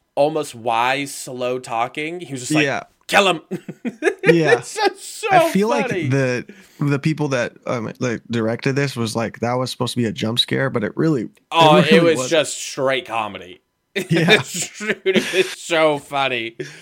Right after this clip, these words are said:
Speaker 1: Oh, God, it was so good. Um, learned a couple things as he was getting a tour. The first thing
Speaker 2: Yeah.
Speaker 1: being that everyone in the town strives to know three languages.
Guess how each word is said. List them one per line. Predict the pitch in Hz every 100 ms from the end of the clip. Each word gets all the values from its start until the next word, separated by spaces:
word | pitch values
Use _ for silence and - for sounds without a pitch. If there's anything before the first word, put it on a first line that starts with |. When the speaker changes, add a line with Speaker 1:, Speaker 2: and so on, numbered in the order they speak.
| - - - 240 - - -
Speaker 1:
Oh, | 147 147 143 131 117 -
God, | 170 131 127
it | 113
was | 143 131
so | - - 143 127
good. | 113 104 82 _ _ _ _ _ _ _ -
Um, | 147 147 135 127 123 _ _ _ _ _ _ _ _ _ _
learned | 139 139 156
a | 151
couple | 143 131
things | 123 123 123 147
as | - 117
he | 127
was | 110
getting | - 110 104 104
a |
tour. | 104 113 98 120 _ _ _ _
The | 120
first | 135 123
thing | - 135
Speaker 2:
Yeah. |
Speaker 1:
being | 117 117 113
that | 107 104 _ _ _ _ _
everyone | 147 160 175 170
in | 151
the | 123
town | - - 180 135 120
strives | 127 - 131 123
to | -
know | 123 107
three | - 127 131
languages. | 123 104 92 90 87 - -